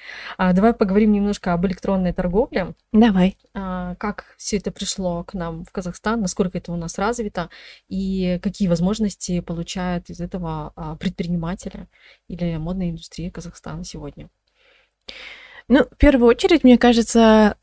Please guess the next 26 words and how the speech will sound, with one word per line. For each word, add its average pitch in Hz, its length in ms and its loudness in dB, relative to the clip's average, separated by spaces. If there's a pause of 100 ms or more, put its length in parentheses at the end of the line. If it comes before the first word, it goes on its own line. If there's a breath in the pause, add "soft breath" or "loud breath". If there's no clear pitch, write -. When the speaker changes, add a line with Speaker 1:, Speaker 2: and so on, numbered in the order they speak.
Speaker 2:
логично 214 460 6
было 226 280 8
бы 202 120 4
разграничить, 208 920 6
э, 196 240 4
e-commerce 226 680 4
на 196 300 4
такие 202 320 0
сегменты, 214 480 4
знаешь, 208 300 4
как - 320 0 (440 loud breath)
в 196 280 6
моде 202 360 8
мы 190 140 4
разделяем, 202 540 4
да, 196 180 4
люкс-сегмент, 196 1000 4
масс-маркет, 190 720 2
да, 196 260 4
и 185 460 0 (240 loud breath)
там, 175 300 0
м, 175 360 2
middle-сегмент, 202 720 6
да, 202 120 4
между 202 340 6
ними. 185 340 2